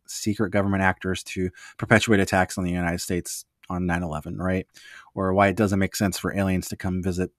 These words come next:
planet Earth, right? We talked about that. <laughs> Um, now, in the first episode, I, I did give several examples of real one hundred percent proven conspiracies, showing that people with power do plot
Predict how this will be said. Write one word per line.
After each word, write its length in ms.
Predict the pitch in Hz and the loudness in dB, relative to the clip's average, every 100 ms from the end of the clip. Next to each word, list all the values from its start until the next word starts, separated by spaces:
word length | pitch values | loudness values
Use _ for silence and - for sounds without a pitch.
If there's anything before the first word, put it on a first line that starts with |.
| _ _ | _ _
planet 320 | 95 87 85 | -6 -4 -4
Earth, 420 | 87 90 - - _ _ _ _ _ _ - | -4 -4 -8 -20 _ _ _ _ _ _ -6
right? 200 | 98 98 - - _ 113 | -4 -4 -8 -20 _ -6
We 200 | 104 95 | -2 -2
talked 240 | 110 - | -2 -4
about 140 | - | -10
that. 600 | - - - - 143 - - - | -12 -10 0 4 4 4 -14 -14
<laughs> 200 | - 143 | -12 -2
Um, 360 | 110 101 98 110 | 4 4 4 6
now, 140 | 120 | 8
in 60 | 127 | 8
the 60 | |
first 260 | - 226 226 | 8 8 10
episode, 340 | 190 - 123 - | 6 6 2 6
I, 160 | 123 120 | 6 8
I 80 | 131 | 6
did 340 | 113 233 190 | 6 6 6
give 320 | 147 127 117 _ _ _ - | 4 4 2 _ _ _ -12
several 520 | - - 123 127 120 | -4 2 4 6 4
examples 480 | 104 117 107 104 - | 2 2 2 -2 0
of 340 | 107 101 117 | -2 -2 0
real 320 | 117 117 110 107 | 6 8 8 6
one 100 | 107 | 4
hundred 260 | 117 110 | 2 2
percent 360 | 107 101 101 95 | 0 0 -2 -2
proven 240 | 107 92 | -2 -4
conspiracies, 760 | 95 92 - 117 95 92 90 - - - _ _ - | -6 -4 4 6 4 0 -4 -8 -20 -20 _ _ -10
showing 500 | - 139 170 175 139 | 0 6 8 8 8
that 300 | 117 101 - _ _ _ | 6 4 0 _ _ _
people 280 | - 190 233 | -6 -2 2
with 200 | 226 - | 2 2
power 640 | 165 165 156 139 131 101 - 120 113 | 2 4 4 4 2 -2 -10 -10 -4
do 280 | - 180 175 | 4 8 8
plot 400 | - 135 135 | 6 4 6